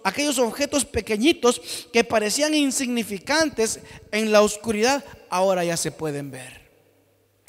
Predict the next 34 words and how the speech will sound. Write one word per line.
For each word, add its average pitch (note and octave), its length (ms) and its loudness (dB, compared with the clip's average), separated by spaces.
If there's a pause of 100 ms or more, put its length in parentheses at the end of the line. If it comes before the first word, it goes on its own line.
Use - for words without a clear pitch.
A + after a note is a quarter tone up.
(100)
Ahora A3+ 400 0
ya A3 100 0
se A3 160 -2
pueden G#3 380 -6
ver. B3+ 340 -6 (300)
Asimismo, A3 840 0 (320)
del A3 240 -2
mismo D#4 300 -2
modo, D4+ 340 2
cuando A#3+ 300 0
aceptamos E4+ 760 0
la D4+ 140 2
luz C#4 340 4
de F#3+ 160 0
Cristo C#4+ 420 -2
en F#3+ 80 -2
nuestras B3+ 400 -4
vidas, B3 360 -4 (460)
Él D#4 200 4
expone A#3+ 760 2 (220)
no D#4 200 0
solo E4 340 4
nuestras C#4+ 400 0
debilidades, B3+ 640 0
sino C4+ 220 -4
también C#4 400 -4
nuestros B3 420 -4
temores C#4+ 500 0 (280)
y A3 60 -8
nuestros G3 260 -4
pecados G3+ 520 -4
ocultos. D3 640 -8 (720)
Sin E3+ 220 -4
embargo, A3+ 600 2